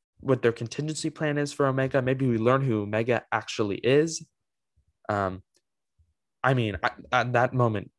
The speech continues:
genuinely shocked me, and I love this show so much.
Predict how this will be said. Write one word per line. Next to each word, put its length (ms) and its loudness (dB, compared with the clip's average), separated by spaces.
genuinely 460 0
shocked 380 -2
me, 200 -8
and 120 -6
I 60 0
love 260 0
this 120 -6
show 200 -2
so 180 -8
much. 380 -2